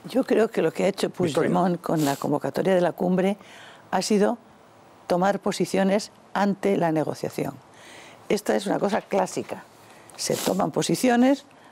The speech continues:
Speaker 1: radicales antes de empezar a hablar. Y eso es lo que ha hecho Puigdemont. Y eso no debe alterar para nada los planes del gobierno de iniciar un diálogo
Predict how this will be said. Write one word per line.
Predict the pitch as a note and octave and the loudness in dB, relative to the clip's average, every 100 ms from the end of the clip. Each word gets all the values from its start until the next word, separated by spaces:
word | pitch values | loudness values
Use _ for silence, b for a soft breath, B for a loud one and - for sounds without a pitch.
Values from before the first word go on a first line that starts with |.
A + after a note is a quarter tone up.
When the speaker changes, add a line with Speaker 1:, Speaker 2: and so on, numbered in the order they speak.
| B | B
Speaker 1:
radicales | D3+ D3+ F#3+ C4+ C4+ C#4 - - - | -2 0 2 2 4 4 0 -10 -6
antes | G3+ G#3+ G3+ | -2 0 2
de | G3 | 2
empezar | E3+ F3+ F#3 - | 0 0 0 0
a | - | -4
hablar. | - - - - B D3+ B B | -4 -6 -6 -12 B -12 B B
Y | A#3+ | 0
eso | A#3 | 2
es | A3 | 2
lo | G3+ | 0
que | G#3 | 0
ha | |
hecho | G#3 G3+ | 0 -2
Puigdemont. | - F3+ D3 F3 E3+ C#3+ - B B B B - - | 0 -2 0 2 2 0 -4 B B B B -12 0
Y | G#3 F#3+ | 4 4
eso | G3 - G#3+ | 2 0 0
no | F#3+ F3+ - - B2+ - D#3+ | 0 -2 -8 -20 -8 -6 0
debe | G3+ G3+ G3 - - | 2 4 2 0 -4
alterar | E3+ D#3+ - F3 F#3 | -4 -2 0 0 0
para | - F3 D#3+ | -2 -4 0
nada | E3+ F#3 G3+ B3+ B B B B B | 0 2 2 0 B B B B B
los | E3 D#3+ - | -2 -2 -2
planes | G3 F#3 E3 | -2 0 0
del | D#3 D3+ | 0 0
gobierno | C#3+ E3 F#3 F#3 G#3 A#3 - B B B | 0 2 2 2 2 0 -4 B B B
de | - E3 | 0 2
iniciar | D#3 D#3 - F#3+ F#3 - | 2 2 2 2 2 0
un | F#3 F#3+ | 0 0
diálogo | E3+ F3 F3+ F3+ G#3 | 2 2 2 2 0